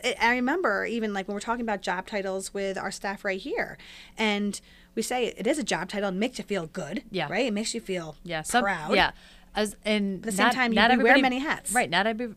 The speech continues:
Speaker 2: not every person will value a job title,
Speaker 1: Mm-hmm.
Speaker 2: uh, as much as they do, like, responsibility and, um, what is, what is the word?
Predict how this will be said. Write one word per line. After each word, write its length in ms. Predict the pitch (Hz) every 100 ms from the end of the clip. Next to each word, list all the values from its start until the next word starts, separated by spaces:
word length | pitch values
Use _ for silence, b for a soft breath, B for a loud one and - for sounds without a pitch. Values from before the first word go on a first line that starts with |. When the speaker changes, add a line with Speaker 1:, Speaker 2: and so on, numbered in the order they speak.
| -
Speaker 2:
not 300 | 175 190 247
every 200 | 190 196
person 600 | 208 - 175 - 214 226 -
will 200 | 180 170
value 420 | 160 156 160 170
a 140 | - 151
job 440 | 147 156 151 147 -
title, 520 | - 156 156 196 262 -
Speaker 1:
Mm-hmm. 180 | 170 170 B B - - - - - - - - 180 180 -
Speaker 2:
uh, 300 | 180 165 151 147 - - -
as 160 | 180
much 140 | 185 175
as 60 |
they 120 | 160
do, 200 | 160 160
like, 320 | 151 135 143 - - -
responsibility 1000 | 139 160 156 165 151 147 147 147 151 b b b -
and, 760 | 165 160 147 147 143 135 139 - -
um, 540 | 143 135 127 120 123 135 b b b - - - - -
what 120 | -
is, 120 | - -
what 140 | - 165
is 80 | 151
the 60 |
word? 220 | 151 143